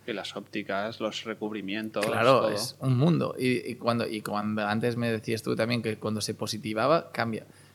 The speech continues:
Speaker 2: De, entonces cambia de mil maneras. En, eh, lo que hemos hecho ha sido añadir un poco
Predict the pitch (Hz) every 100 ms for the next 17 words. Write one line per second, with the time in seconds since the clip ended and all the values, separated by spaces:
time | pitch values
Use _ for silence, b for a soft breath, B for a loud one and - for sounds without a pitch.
0 | B 127 - 127 113 110 110 - 120 165
1 | 127 110 147 135 107 156 143 - - 120
2 | 110 - 127 113 110 107 110 107 117 117
3 | 120 123 131 131 147 120 123 127 127 120
4 | 113 113 127 127 131 131 143